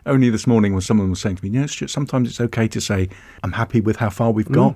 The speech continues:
Speaker 1: on this.'" You know, you don't have to keep reaching
Speaker 2: Yeah.
Speaker 1: for the next thing. Take time to kind of enjoy where you've got to.
Speaker 2: Mm.
Speaker 1: So, I mean, we've talked a lot about work and quite rightly, but w-, we don't know much about you. So what's not on your C V that our listeners would want to know?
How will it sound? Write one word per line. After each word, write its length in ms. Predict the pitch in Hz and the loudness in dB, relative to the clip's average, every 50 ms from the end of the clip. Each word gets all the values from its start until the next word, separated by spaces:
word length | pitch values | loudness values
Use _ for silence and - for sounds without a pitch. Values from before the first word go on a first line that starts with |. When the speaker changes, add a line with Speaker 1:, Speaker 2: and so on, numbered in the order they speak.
| - - | -2 -2
Speaker 1:
on 120 | 113 117 | 0 0
this.'" 240 | 127 135 143 - - | 2 2 0 -2 0
You 100 | 135 113 | 0 0
know, 80 | 107 101 | 0 0
you 120 | 98 107 | 0 0
don't 200 | 107 123 113 - | -2 -2 -2 -4
have 360 | - - 139 147 160 - - - | -6 -4 -2 0 0 0 -2 -6
to 100 | - - | -10 -8
keep 220 | 87 - 101 98 - | -6 -6 -6 -6 -6
reaching 440 | - 101 98 92 - - 104 95 92 | -6 -6 -6 -6 -6 -6 -4 -2 -2
Speaker 2:
Yeah. 120 | 92 92 95 - - - - - - - - | -2 -4 -4 -10 -16 -20 -20 -20 -20 -10 -2
Speaker 1:
for 120 | - 123 | 0 2
the 100 | 104 98 | 4 4
next 240 | 98 107 104 - - | 2 2 -2 -2 0
thing. 140 | 117 117 120 | 2 2 2
Take 240 | - - 135 127 - | 2 0 -2 -2 -2
time 240 | - 135 127 123 123 | -2 -2 0 0 0
to 80 | 113 | 0
kind 160 | 117 - 127 120 | 0 0 0 0
of 80 | 113 | 2
enjoy 540 | 113 113 107 - 135 127 123 120 117 110 - _ _ - | 2 0 0 0 0 2 2 2 2 0 -2 _ _ -4
where 120 | 127 123 | -2 0
you've 280 | 123 113 123 120 - - | 0 2 0 0 0 0
got 220 | - 147 160 - - | -2 -2 -2 -2 -6
to. 200 | - 92 80 78 _ _ - | -6 -6 -6 -6 _ _ -12
Speaker 2:
Mm. 100 | 139 143 135 127 113 104 | -12 -10 -10 -12 -16 -18
Speaker 1:
So, 300 | - - - 202 190 180 - _ - | -10 -2 0 0 0 -2 -4 _ -2
I 20 | - | 0
mean, 160 | 156 160 170 | 2 4 4
we've 120 | 156 151 | 4 2
talked 200 | - 196 208 160 | 2 0 -2 -2
a 60 | - 160 | 0 0
lot 100 | 139 107 | 0 0
about 220 | 110 113 101 98 | 0 0 0 0
work 340 | 95 95 95 104 120 - - | 2 2 4 4 2 2 2
and 300 | 117 107 104 101 92 - - - | 4 4 4 2 2 -2 -6 -4
quite 180 | - 110 101 98 | -2 -2 0 2
rightly, 340 | 104 117 110 90 78 104 110 | 2 2 2 2 0 -2 0
but 140 | 113 143 | 0 0
w-, 140 | 143 147 - - | 0 0 -4 -6
we 120 | 143 147 151 | -2 -2 0
don't 140 | 180 190 196 | 2 2 2
know 100 | 170 147 | 4 2
much 200 | 139 131 - - | 2 0 -2 -2
about 220 | - 139 139 147 | -2 0 0 0
you. 180 | 170 196 185 151 | 0 0 0 2
So 140 | - 175 165 - - - - - - - - - | 0 0 -2 -4 -10 -20 -20 -20 -20 -18 -8 -2
what's 200 | 202 214 214 - | -2 -2 0 0
not 240 | 165 160 190 208 - - | 0 2 2 2 0 0
on 160 | 131 113 101 | 2 2 2
your 160 | 98 92 90 | 0 -2 -4
C 200 | - - 104 90 | -4 -4 -4 -2
V 160 | 87 101 98 95 | 0 0 0 2
that 100 | 120 - | 2 2
our 180 | 107 107 110 | 4 4 4
listeners 460 | 113 110 101 - - 117 101 90 - | 4 4 2 0 -2 -2 -2 -2 -2
would 100 | 107 87 | -2 -2
want 220 | 101 101 98 95 - | 0 -2 -2 -2 -2
to 80 | - 104 | -2 -2
know? 240 | 98 95 92 92 | 0 0 -2 -4